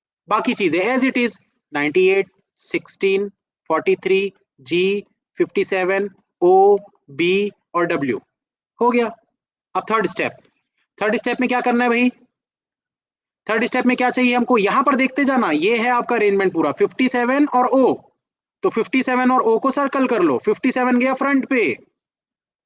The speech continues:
और ओ गया last पे, बाकी चीजें as it is, eighty nine, ninety eight, sixteen, फ़ोर्टी थ्री, जी, बी, डब्ल्यू।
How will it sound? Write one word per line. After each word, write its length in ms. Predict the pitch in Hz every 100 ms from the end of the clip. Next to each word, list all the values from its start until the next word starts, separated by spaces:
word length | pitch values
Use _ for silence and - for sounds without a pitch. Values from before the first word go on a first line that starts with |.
| _ _ _ 180
और 120 | 196
ओ 220 | 240 262
गया 220 | 262 262
last 380 | 262 269 262 -
पे, 280 | 247 151 - _ -
बाकी 280 | 208 240 262
चीजें 300 | 262 254 262
as 240 | 262 262
it 160 | 262 262
is, 320 | 190 147 - _ _ _ _ _ _ _ 196
eighty 240 | 233 247
nine, 360 | 247 247 247 233 _
ninety 360 | 185 220 240 247
eight, 360 | 247 254 - -
sixteen, 680 | - 226 - 247 247 247
फ़ोर्टी 480 | - _ - 214 247
थ्री, 360 | - 247 247 240 _ -
जी, 460 | 139 214 233 247 247 _ _ _ _ -
बी, 380 | 196 226 240 247 _ _ _ -
डब्ल्यू। 440 | 214 214 214 123